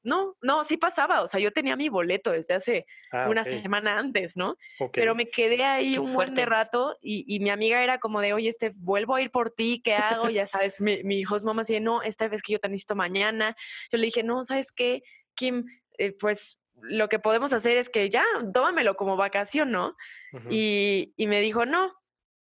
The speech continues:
Speaker 1: em, vamos a hacer una cosa". O sea, me dijo, "Te, vamos, paga un Uber", ¿no? Y yo así de, "Madre santa". <laughs>
Speaker 2: Sí,
Speaker 1: Entonces
Speaker 2: sí, güey,
Speaker 1: dije
Speaker 2: aquí cuestan cincuenta pesos, allá
Speaker 1: Sí, o sea,
Speaker 2: doscientos veinticinco dólares
Speaker 3: No,
Speaker 2: por
Speaker 3: no,
Speaker 2: el
Speaker 3: no, no.
Speaker 2: metro.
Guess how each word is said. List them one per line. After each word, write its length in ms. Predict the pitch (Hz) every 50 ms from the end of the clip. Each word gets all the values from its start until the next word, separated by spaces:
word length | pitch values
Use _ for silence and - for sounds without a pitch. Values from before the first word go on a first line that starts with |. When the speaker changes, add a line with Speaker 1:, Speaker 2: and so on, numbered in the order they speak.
| _ _ _ _ -
Speaker 1:
em, 680 | - 208 202 202 202 202 202 196 202 196 180 156 - - _ _ _
vamos 340 | - 226 220 220 226 254 269
a 40 | 247
hacer 140 | 202 - 208
una 160 | 214 220 233 254
cosa". 240 | - 381 381 226 185
O 40 | 170
sea, 120 | - 196
me 100 | 190 196
dijo, 340 | 202 202 - 202 196 190 185 - - - - - _ _ _ - 180
"Te, 160 | - 202 196 196 - -
vamos, 300 | 214 226 226 247 247 247 247 - _
paga 260 | - 240 247 233 277
un 140 | 285 277 277
Uber", 320 | 302 294 226 208 175 - -
¿no? 200 | 185 180 202 311
Y 80 | 330
yo 100 | 214 190
así 160 | 190 196 - 247
de, 80 | 196
"Madre 520 | 202 220 226 247 277 294 285 254 226 196 190
santa". 260 | - 226 208 233 285
<laughs> 340 | 311 - 247 214 - - - - - - - - - - - - -
Speaker 2:
Sí, 120 | - -
Speaker 1:
Entonces 80 | 220 - 262 277
Speaker 2:
sí, 20 | -
güey, 120 | - 135 -
Speaker 1:
dije 180 | 120 123 127
Speaker 2:
aquí 300 | 190 - - 160 165 170
cuestan 320 | - - 156 - 175 156 139
cincuenta 400 | - 127 120 139 135 - 135 -
pesos, 300 | - 185 175 - 127 -
allá 380 | 123 117 127 139 151 151 139 127
Speaker 1:
Sí, 480 | - - - - - 277 269 - 233 - -
o 60 | -
sea, 160 | 220 196 208 214
Speaker 2:
doscientos 100 | 214 175
veinticinco 300 | 156 147 135 127 123 - - - - - - -
dólares 520 | 147 151 151 156 165 156 151 135 131 -
Speaker 3:
No, 120 | 196 180 -
Speaker 2:
por 80 | - -
Speaker 3:
no, 60 | 220
Speaker 2:
el 60 | 214
Speaker 3:
no, 60 | 208 208
no. 60 | 170 190
Speaker 2:
metro. 240 | 190 196 - -